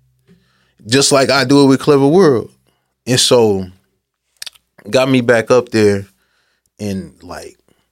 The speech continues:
every day I could just come in and just listen. I could just come in and just listen and have,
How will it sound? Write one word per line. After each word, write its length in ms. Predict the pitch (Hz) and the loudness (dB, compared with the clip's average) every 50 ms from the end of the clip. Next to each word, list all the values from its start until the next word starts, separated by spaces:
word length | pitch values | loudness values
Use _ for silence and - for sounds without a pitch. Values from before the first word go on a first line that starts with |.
| _ _ _ _ _ _ _ _ _ _ _ _ _ _ _ - | _ _ _ _ _ _ _ _ _ _ _ _ _ _ _ -8
every 240 | 101 107 104 104 98 | -6 -6 -6 -6 -6
day 200 | 95 98 87 85 | -6 -6 -4 -4
I 120 | 90 98 107 | -4 -4 -4
could 160 | - 95 90 | -6 -8 -10
just 180 | 90 82 - - | -12 -14 -12 -6
come 280 | - 113 110 107 113 | -4 -4 -4 -4 -4
in 420 | 113 110 107 104 101 101 98 98 95 _ _ _ _ _ _ _ _ - | -4 -4 -2 -2 -2 -4 -4 -6 -10 _ _ _ _ _ _ _ _ -16
and 120 | 95 92 | -16 -16
just 220 | 95 - - - - | -16 -16 -20 -20 -20
listen. 400 | - 92 90 80 - - - - _ _ _ _ _ _ _ _ _ _ _ _ _ _ _ _ _ _ _ _ _ _ _ _ _ _ _ _ _ _ _ _ _ _ _ _ | -18 -18 -14 -12 -12 -12 -14 -16 _ _ _ _ _ _ _ _ _ _ _ _ _ _ _ _ _ _ _ _ _ _ _ _ _ _ _ _ _ _ _ _ _ _ _ _
I 140 | - 117 160 | -6 -4 -2
could 100 | 156 127 | -2 -2
just 180 | 120 120 - - | -2 -4 -6 -4
come 200 | - 156 151 156 | -4 -4 -2 -2
in 120 | 151 151 | -2 -2
and 120 | 143 139 135 | -2 -2 -2
just 180 | 147 143 143 135 | -2 -4 -4 -2
listen 400 | 156 160 151 - - 107 90 - _ _ _ _ _ _ _ _ _ _ - | 0 0 0 -2 -4 -8 -10 -14 _ _ _ _ _ _ _ _ _ _ -2
and 200 | 151 156 139 120 | 0 0 0 -2
have, 720 | 160 151 143 143 143 139 131 127 123 113 110 110 - | -4 -4 -2 0 2 4 4 4 2 2 0 -4 -14